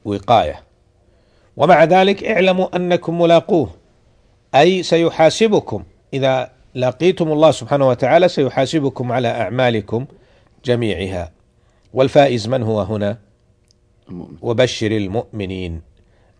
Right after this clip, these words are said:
Speaker 1: أي الذين آمنوا بالله سبحانه وتعالى وعملوا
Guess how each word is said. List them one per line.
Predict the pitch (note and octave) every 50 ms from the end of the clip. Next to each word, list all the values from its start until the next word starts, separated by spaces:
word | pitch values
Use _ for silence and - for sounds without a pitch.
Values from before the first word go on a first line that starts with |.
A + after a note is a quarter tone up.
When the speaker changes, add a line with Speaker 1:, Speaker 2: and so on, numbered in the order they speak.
| _ B2
Speaker 1:
أي | B2 A#2+
الذين | A2+ G#2+ G#2 G#2+ A#2 A2+
آمنوا | G#2+ G2+ B2 C3 B2 A#2+ A2+ A2 G#2+
بالله | G2 G2 G#2 A2 A2+ G#2+ G#2 G2+
سبحانه | F#2+ - - - - B2 A2
وتعالى | G2+ G#2 F#2+ - G#2+ G#2 B2 C#3 D#3 F3 G3+ - _ _ _ _ _ _ _ _ -
وعملوا | - G#2+ A#2+ A2+ A2+ C#3 C3 A#2+ A#2+ A2+ A2+ A2 A2